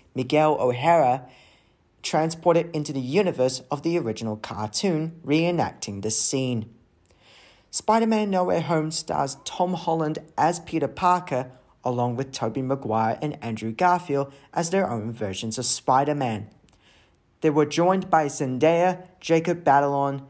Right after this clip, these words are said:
Marisa Tomei, Benedict Cumberbatch, and Jon Favreau. Jon Watts directed that movie from a script by Chris McKenna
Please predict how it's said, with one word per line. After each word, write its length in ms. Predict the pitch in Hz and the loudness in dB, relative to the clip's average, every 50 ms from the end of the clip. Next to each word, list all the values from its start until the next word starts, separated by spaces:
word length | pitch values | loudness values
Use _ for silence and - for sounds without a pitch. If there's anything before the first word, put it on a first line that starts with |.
| _ _ _ _ | _ _ _ _
Marisa 360 | 123 131 151 156 - - 170 | -2 -2 0 0 0 0 -2
Tomei, 640 | 165 - 160 135 135 147 143 127 123 131 143 139 - - _ _ | -2 -2 -4 0 2 2 2 4 2 0 -2 -4 -8 -18 _ _
Benedict 440 | - 160 165 185 180 180 175 175 - | 0 0 2 2 0 0 -2 -2 -6
Cumberbatch, 600 | - 190 165 165 165 151 127 131 139 - - - - _ _ _ _ _ | -6 -2 -2 -2 2 2 2 2 2 -2 -8 -12 -14 _ _ _ _ _
and 200 | 180 190 190 180 | -4 -2 -2 -2
Jon 280 | - 131 101 98 98 | -2 -4 -4 -4 -6
Favreau. 720 | 98 - - 113 107 117 120 101 117 120 110 107 107 107 110 - _ _ _ _ _ _ _ _ _ _ _ _ _ - - _ _ _ _ _ _ - | -10 -8 -4 -2 0 0 0 0 -2 -2 0 0 -2 -4 -8 -14 _ _ _ _ _ _ _ _ _ _ _ _ _ -20 -20 _ _ _ _ _ _ 0
Jon 240 | - 190 208 214 202 | 2 2 4 4 4
Watts 320 | 190 196 185 190 - - - | 4 2 2 2 -2 -6 -4
directed 480 | - 165 160 - - - 175 165 - | 0 2 2 2 0 -2 -10 -6 -2
that 220 | 156 151 147 - 147 | -2 -2 -2 -2 -2
movie 560 | 143 147 147 151 147 143 139 139 143 139 - - | 2 4 4 4 2 0 -2 -2 -4 -6 -12 -8
from 180 | - 151 131 127 | -4 -4 -2 -2
a 60 | 131 | -2
script 500 | 131 - - - 190 202 - - - - | -4 -4 -2 0 0 0 0 -2 -6 0
by 160 | 131 131 135 | 0 0 0
Chris 400 | 131 131 - - 156 151 - - | 0 -4 -4 -2 -2 -2 -2 -4
McKenna 640 | - 127 123 - 180 190 180 156 127 131 139 135 - | -6 -8 -8 -4 -2 -2 0 0 0 -2 -2 -4 -8